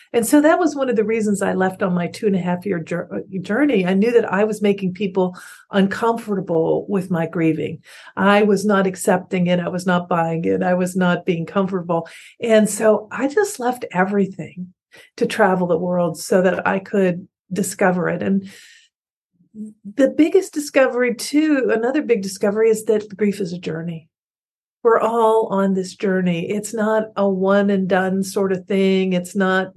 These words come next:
time to move on, time to go, soundbite. You know, our culture is so soundbite. It's like, "Oh, well, that was yesterday. You're still talking about that?" Yeah. <laughs> Right.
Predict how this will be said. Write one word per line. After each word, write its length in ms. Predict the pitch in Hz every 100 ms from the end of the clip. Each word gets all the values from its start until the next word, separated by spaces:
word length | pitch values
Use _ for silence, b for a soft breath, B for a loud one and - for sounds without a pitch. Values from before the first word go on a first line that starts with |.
| 180
time 300 | - 196 202
to 40 |
move 280 | 190 202 185
on, 420 | 180 190 190 190
time 280 | 190 196 196
to 60 | 196
go, 560 | 190 196 190 190 196 B B
soundbite. 640 | - 254 226 233 208 151 151
You 140 | 208
know, 160 | 220 202
our 180 | 214 214
culture 400 | - 240 226 208
is 160 | 190
so 140 | 226 214
soundbite. 720 | 214 208 190 196 160 151 160 -
It's 120 | 175
like, 140 | 214 220
"Oh, 40 |
well, 100 | 254
that 180 | 262 311
was 140 | 190
yesterday. 460 | 196 214 - 156 151
You're 100 | 226
still 360 | 233 - 330
talking 340 | 320 196 233 311
about 240 | 339 339
that?" 260 | 349 349 339 B B B B _
Yeah. 680 | 190 185 185 165 170 170 277 294
<laughs> 720 | - - _ _ _ _ 294
Right. 340 | 285 269 311